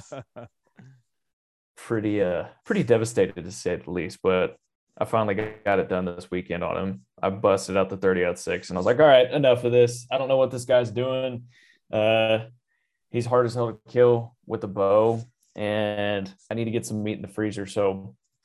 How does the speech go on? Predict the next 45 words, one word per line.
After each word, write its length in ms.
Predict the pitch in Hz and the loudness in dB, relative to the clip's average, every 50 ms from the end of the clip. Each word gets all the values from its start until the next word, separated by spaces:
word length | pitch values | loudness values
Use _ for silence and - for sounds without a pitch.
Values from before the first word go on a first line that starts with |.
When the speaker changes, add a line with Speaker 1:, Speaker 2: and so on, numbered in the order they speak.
| _ - | _ -10
Speaker 2:
I 40 | - | -4
busted 280 | 98 107 104 - - 107 | -2 -2 -2 -2 -2 -4
out 80 | 101 101 | -4 -4
the 120 | 101 101 95 | -6 -8 -6
thirty 200 | - 104 104 101 | -4 -2 0 2
out 120 | 98 95 | 0 0
six, 300 | 95 - 107 104 98 - | 2 0 0 0 -2 -4
and 100 | 104 98 | -8 -6
the 60 | 95 | -4
first 320 | - 101 98 98 - - - | -2 -2 -2 -2 -4 -8 -6
morning 200 | 101 104 101 98 | -4 -2 -2 -2
he 120 | 101 107 98 | -4 -6 -6
comes 200 | - 104 95 95 | -6 -6 -6 -6
strolling 520 | - - 104 98 95 92 95 92 92 90 85 | 0 4 6 6 6 6 4 4 2 2 2
in. 180 | 78 80 - - _ _ _ _ _ _ _ _ _ - - - _ _ _ _ _ | 0 -2 -4 -10 _ _ _ _ _ _ _ _ _ -20 -20 -20 _ _ _ _ _
Speaker 1:
Wow. 340 | - 101 101 101 95 87 76 _ _ _ _ _ _ _ | -8 -6 -4 -4 -6 -8 -10 _ _ _ _ _ _ _
Nice. 440 | - 104 104 101 90 - - _ _ _ _ _ _ _ _ - - - | -10 -8 -8 -8 -10 -12 -16 _ _ _ _ _ _ _ _ -14 -6 -2
Speaker 2:
Yeah. 220 | - - - - | 0 2 2 2
Speaker 1:
Yeah, 80 | 113 110 | 0 0
beautiful 360 | - 107 120 123 131 - - | -2 -2 -2 -2 -2 -4 -4
buck. 160 | 87 101 95 | -4 -4 -2
What 240 | - 107 127 127 - - | 0 0 0 0 0 -2
was 180 | 117 117 107 | -4 -4 -4
he, 140 | 107 110 104 | -4 -4 -4
uh, 360 | 101 98 98 92 92 92 90 85 80 - _ _ _ _ _ _ _ | -2 -2 -2 -4 -4 -6 -8 -10 -12 -16 _ _ _ _ _ _ _
ten 160 | - 131 147 | -4 -4 -2
point, 280 | 147 - 180 190 196 156 | -2 -2 -4 -4 -4 -4
eleven 240 | 107 113 123 131 143 123 | -4 -4 -6 -6 -8 -10
point? 220 | - 160 170 143 110 | -8 -8 -8 -8 -8
What 100 | 76 80 | -10 -12
was 120 | 80 - | -12 -14
he? 120 | 87 82 - _ _ _ - | -16 -20 -20 _ _ _ 2
Speaker 2:
Uh, 360 | 131 139 147 151 156 151 151 | 6 6 8 8 8 8 6
ten 260 | 147 - 170 185 190 | 4 4 2 2 2
point. 360 | 190 175 175 139 113 95 - - - - _ _ - | 2 2 2 2 2 2 -2 -6 -14 -20 _ _ -4
I'd 260 | - 113 123 123 120 | -2 -2 -2 -2 -6
Speaker 1:
Ten 100 | 120 104 | -12 -16
point. 220 | - - 98 90 | -20 -20 -12 -6
Speaker 2:
been 140 | 92 120 123 | -4 -2 0
watching 320 | 120 107 123 139 - 131 - | 2 2 2 2 0 -4 -6
him 140 | 127 120 117 | -4 -2 0
all 140 | 117 120 113 | 0 0 0
year 380 | 107 107 110 110 110 113 127 131 | 0 -4 -4 -4 -2 -4 -4 -4
and 100 | 117 101 | -6 -8
just, 500 | 90 98 95 95 - - _ _ _ _ | -10 -12 -14 -14 -16 -18 _ _ _ _